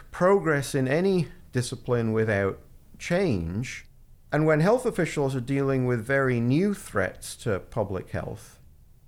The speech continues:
then I think we should all hope that they'll be providing the best evidence, or best advice, I should say, that they can,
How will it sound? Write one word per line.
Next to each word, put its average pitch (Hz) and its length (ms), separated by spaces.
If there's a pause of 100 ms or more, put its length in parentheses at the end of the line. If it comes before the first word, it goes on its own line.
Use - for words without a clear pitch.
(120)
then 151 500 (260)
I - 60
think 196 180
we 185 100
should 170 160
all 151 260
hope 196 420 (240)
that 165 200
they'll 123 140
be 123 220
providing 127 720
the 110 80
best 131 420
evidence, 117 720
or 104 140
best 123 320
advice, 127 640
I 98 80
should 107 220
say, 110 240
that 107 180
they 104 120
can, 110 540